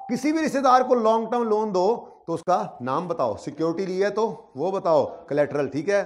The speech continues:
उसके बाद terms and conditions बताओ, मैक्सिमम एग्रीगेट अमाउंट बताओ, फिर प्रोविजन बताओ, और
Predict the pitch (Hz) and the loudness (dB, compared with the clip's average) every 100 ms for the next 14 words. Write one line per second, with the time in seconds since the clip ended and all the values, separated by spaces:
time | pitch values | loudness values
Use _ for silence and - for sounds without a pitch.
0 | - 156 185 180 190 190 180 196 233 214 | -4 -8 -4 0 -2 0 0 0 -2 -2
1 | 175 170 202 196 170 143 - - 127 175 | -4 -2 -4 -4 2 2 2 -6 -2 -2
2 | 175 214 220 202 196 208 240 247 - - | 0 0 2 2 2 6 4 4 -10 -20
3 | - - 160 180 214 202 190 151 107 - | -14 -6 2 4 4 0 2 2 2 -4
4 | - 151 240 190 - 175 196 214 233 208 | -4 -2 -2 -6 -4 0 0 0 0 2
5 | 175 190 - 226 | 6 8 8 6